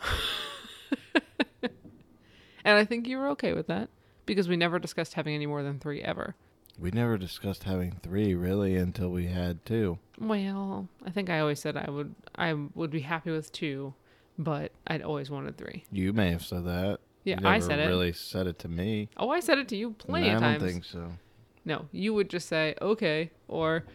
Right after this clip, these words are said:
Speaker 1: "I like two," or
Speaker 2: I was happy with one.
Speaker 1: I know you were, but I wouldn't go back.
Speaker 2: Can't go back, so thinking about
Speaker 1: <laughs>
Speaker 2: going back is
Speaker 1: No, but I'm, I'm saying I'm glad we did it the way that we did it.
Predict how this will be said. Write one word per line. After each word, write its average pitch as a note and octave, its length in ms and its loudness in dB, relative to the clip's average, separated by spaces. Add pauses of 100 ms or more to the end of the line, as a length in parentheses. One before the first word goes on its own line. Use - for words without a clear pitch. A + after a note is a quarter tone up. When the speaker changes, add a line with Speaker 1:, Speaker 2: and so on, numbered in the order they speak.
(160)
Speaker 1:
"I F#3+ 100 4
like F3+ 260 0
two," D#3+ 340 2 (180)
or D#3+ 400 -2 (420)
Speaker 2:
I - 40 -10
was E2+ 140 -6
happy E2+ 320 -2
with E2 160 0
one. E2+ 400 0
Speaker 1:
I D#3+ 140 2
know D#3 120 0
you D#3+ 140 -2
were, D#3 240 -6 (260)
but F3 140 2
I F3 80 6
wouldn't E3+ 280 0
go D3 120 -2
back. E3 460 -2 (480)
Speaker 2:
Can't D#2 300 -4
go D#2+ 160 -4
back, C#2+ 380 -6
so - 200 -8
thinking E2 440 -4
about D#2+ 280 -2
Speaker 1:
<laughs> - 0 -
Speaker 2:
going D#2+ 280 -2
back A2+ 240 -4 (100)
is - 200 -16
Speaker 1:
No, C4+ 340 0
but G#3+ 140 2
I'm, G#3 240 2
I'm F#3+ 180 -2
saying F3+ 240 0
I'm E3+ 160 -2
glad D#3 240 2
we D#3 80 0
did D3+ 120 -2
it D#3 80 -2
the D3+ 60 -6
way D3+ 120 0
that D#3 100 0
we D3+ 80 -6
did D3 180 -2
it. D#3 280 -4